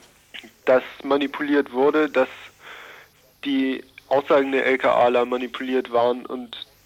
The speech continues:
dass er sich nicht so recht erklären kann, äh, warum, aber er gehe davon aus, dass Hintermänner, das heißt deren Vorgesetzten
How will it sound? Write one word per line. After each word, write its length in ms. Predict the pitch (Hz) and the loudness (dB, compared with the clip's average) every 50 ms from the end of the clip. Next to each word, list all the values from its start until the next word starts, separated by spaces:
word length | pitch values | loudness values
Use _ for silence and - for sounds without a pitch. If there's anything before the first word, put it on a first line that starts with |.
| _ _ _ _ _ - | _ _ _ _ _ 0
dass 200 | 131 127 120 - | 0 0 2 0
er 100 | 131 127 | -2 -2
sich 220 | 117 127 127 - - | -2 -4 -8 -8 -10
nicht 360 | 135 123 131 139 139 - - | -12 -8 -6 -4 -4 -4 -4
so 60 | 139 | -2
recht 240 | 131 135 131 - - | 0 0 -2 -2 -2
erklären 480 | 120 - - - - 143 143 143 143 | -4 -4 -4 -2 0 2 2 2 0
kann, 320 | - - 143 139 135 139 143 - - - - - - - - - - - _ _ _ _ _ _ _ _ _ _ _ _ _ _ _ _ _ _ | -2 -2 0 0 0 -2 -6 -14 -16 -16 -16 -16 -16 -18 -20 -20 -20 -20 _ _ _ _ _ _ _ _ _ _ _ _ _ _ _ _ _ _
äh, 80 | - 64 57 - _ _ _ _ _ _ _ - 65 65 64 - - - - - - | -14 -14 -14 -14 _ _ _ _ _ _ _ -20 -20 -20 -20 -20 -20 -20 -18 -6 0
warum, 460 | 127 127 120 120 131 143 147 151 139 | 2 2 4 6 4 4 2 2 0
aber 220 | 127 131 131 131 | 2 2 2 2
er 200 | 123 131 131 131 | 2 2 0 0
gehe 300 | 120 - - 131 131 135 | -2 -4 -2 0 2 4
davon 320 | 131 131 123 - - 135 123 | 4 4 2 0 -2 -6 -2
aus, 300 | - 120 120 123 135 - - - _ | 0 2 4 4 2 0 -4 -10 _
dass 140 | - 127 120 - - - - - - _ _ - - - - - - _ _ _ | -6 -6 -6 -6 -10 -18 -18 -18 -20 _ _ -20 -20 -20 -20 -20 -20 _ _ _
Hintermänner, 720 | - 143 143 143 151 139 131 131 135 131 135 131 127 127 127 - - | -4 -2 0 2 2 4 4 2 2 2 4 4 2 2 0 -4 -10
das 160 | - 123 - | -10 -4 0
heißt 240 | - 131 123 123 - | 2 2 2 2 0
deren 240 | 131 127 120 123 117 | -2 -4 -2 -4 -6
Vorgesetzten 840 | - - 131 131 135 135 127 120 123 120 117 - - - 127 123 120 | -4 0 2 2 2 2 2 2 0 -2 -2 -6 -14 -12 -12 -12 -12